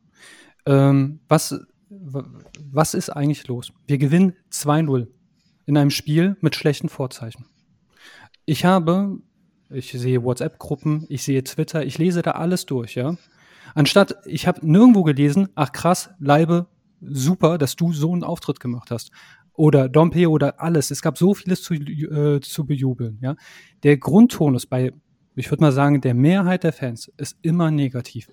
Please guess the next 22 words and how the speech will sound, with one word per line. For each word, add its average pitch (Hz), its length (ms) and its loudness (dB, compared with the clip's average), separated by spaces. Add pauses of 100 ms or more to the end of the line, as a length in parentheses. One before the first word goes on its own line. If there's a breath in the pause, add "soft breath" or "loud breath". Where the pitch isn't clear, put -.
immer 180 300 2
Schiedsrichter. 123 460 -6
Ich - 100 -6
hab - 100 -8
deshalb 151 240 -4
auch 147 120 -2
getwittert, 156 400 -6
„Ihr 143 80 -4
guckt - 180 -6
nicht 147 160 -6
Hamburg, 156 240 -4
ihr 156 80 -4
guckt - 220 -6
Schiedsrichter.“ - 520 -10 (380 loud breath)
Es - 180 -10
nervt. 147 320 -4 (280 soft breath)
Äh, 139 180 0
man 147 120 2
kann 190 200 -2
doch 160 180 0
sich 165 220 -4
nicht - 240 -10